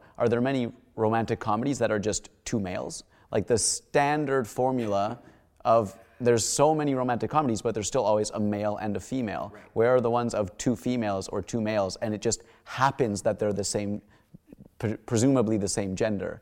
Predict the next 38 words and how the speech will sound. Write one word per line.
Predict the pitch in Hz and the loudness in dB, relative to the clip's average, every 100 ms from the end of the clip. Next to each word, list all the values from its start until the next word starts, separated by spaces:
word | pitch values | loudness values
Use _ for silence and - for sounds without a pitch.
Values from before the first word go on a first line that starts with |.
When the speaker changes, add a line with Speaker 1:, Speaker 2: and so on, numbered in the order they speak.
| - | -18
Speaker 2:
Right. | - - | -20 0
Speaker 1:
right? | 110 127 | 2 2
Instead | 123 104 - 113 113 | -2 -4 4 4 6
of | 107 95 - _ _ _ - | 2 0 -16 _ _ _ 6
always | 123 120 117 | 8 8 4
it's | 110 - 98 | 0 -4 -6
the | 95 110 | 0 2
gay | 104 104 | 4 2
character, | 98 117 107 107 - 98 78 - - - | 2 0 0 0 -2 -4 -4 -8 -20 -2
like, | 101 98 | 0 2
the | 104 | 0
trans | - - 104 101 | 0 -2 -2 -4
character, | - 110 104 - 76 | 0 2 2 -2 -6
not | 90 104 101 | 0 -2 0
just | 104 - - _ _ - | -2 -2 -10 _ _ 0
a | 107 | 0
character. | - 107 101 95 - - - _ | 0 0 0 -2 -8 -10 -12 _
Speaker 2:
Right. | 95 - _ _ _ _ - - - | -16 -16 _ _ _ _ -20 -20 -8
Yeah, | - 123 123 | 6 6 6
well, | - 113 113 - | 4 4 4 0
I | |
mean, | 120 113 113 | 0 0 0
hey, | - 113 110 - | 0 0 -2 -4
where | 110 117 117 | 0 4 6
are | 120 | 4
they? | 107 104 110 - 110 | 4 0 -2 -6 -14
<laughs> | - | 2
That's | 208 - - | 2 4 4
what | 180 | 6
I | 170 175 | 8 8
wanna | 156 147 | 8 8
know | 139 127 | 8 6
too. | 127 160 147 - 226 - | 6 4 4 2 -4 4
But | 160 | 6
it, | 175 - | 6 4
it's, | 147 - - | -4 -4 -2
it's | 156 | -2
starting | - 104 - - | 0 -2 -4 -8